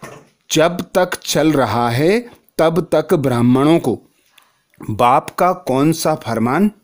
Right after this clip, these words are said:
जरूर पालन करना है?" प्रश्न किया बाबा ने, "बाप द्वारा रचा हुआ यज्ञ जब तक चल रहा है, तब तक ब्राह्मणों को बाप का कौन सा फरमान जरूर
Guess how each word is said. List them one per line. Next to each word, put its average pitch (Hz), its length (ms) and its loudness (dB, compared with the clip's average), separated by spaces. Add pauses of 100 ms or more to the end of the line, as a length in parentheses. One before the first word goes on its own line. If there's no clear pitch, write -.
(120)
जरूर 123 320 0
पालन 98 360 -4
करना 92 380 -10
है?" 92 160 -14 (1200)
प्रश्न 104 340 -4
किया 104 320 -4
बाबा 101 320 -2
ने, 170 280 0
"बाप 123 560 0
द्वारा 123 560 0
रचा 131 400 -2
हुआ 113 380 -2
यज्ञ 139 560 -2
जब 143 400 -2
तक - 160 -2 (100)
चल 135 240 0
रहा 107 400 -2
है, 165 300 0 (340)
तब 160 340 0
तक 175 220 0
ब्राह्मणों 117 640 2
को 170 300 2
बाप 127 460 0
का 156 160 0
कौन 139 420 -2
सा 143 220 -2
फरमान 113 540 -2
जरूर 135 460 0